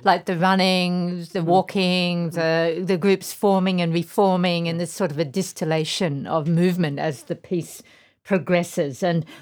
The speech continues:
Speaker 1: I think moving on to the last piece in the program called Beckoning, also by Chan Sung Lung, artistic director, but also the choreographer of The Wall. This seemed to be a, a quite a, a different sort of work.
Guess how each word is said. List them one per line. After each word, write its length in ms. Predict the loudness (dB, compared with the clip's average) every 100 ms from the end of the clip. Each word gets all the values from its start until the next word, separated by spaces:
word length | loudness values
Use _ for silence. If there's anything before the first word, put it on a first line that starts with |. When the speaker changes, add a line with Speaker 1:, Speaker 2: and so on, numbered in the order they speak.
| -2
Speaker 1:
I 120 | 0
think 260 | 2 2 2
moving 280 | 0 2 0
on 140 | 0
to 140 | -2 -4
the 100 | -2
last 400 | 2 0 -2 -6
piece 340 | -4 -4 -2
in 140 | 0
the 60 | 0
program 520 | 0 0 2 2 0
called 320 | -2 -4 -2
Beckoning, 440 | -2 -2 0 0 2
also 500 | 0 0 0 2 2
by 320 | 2 0 0
Chan 360 | -2 -4 -2 -2
Sung 320 | -2 0 2
Lung, 240 | 2 2 -2 -10 -20 -20 _ _ -2
artistic 520 | -2 0 -4 -4 -4
director, 360 | 0 0 0 -6
but 140 | -4
also 320 | -4 -4 -4
the 100 | -4
choreographer 520 | -4 -2 -2 -2 -6
of 140 | -6 -6
The 80 | -4
Wall. 360 | 0 2 2 -4 -12 -4
This 160 | -4
seemed 260 | 2 2 2
to 100 | 0
be 220 | 2 4
a, 320 | 4 2 0
a 20 | -4
quite 480 | -2 0 0 -2
a, 340 | -2 0 0 -4 -8
a 100 | -6
different 440 | -2 -2 -2 -2 -2
sort 260 | 0 0
of 160 | 0 -2
work. 380 | -4 -2 -2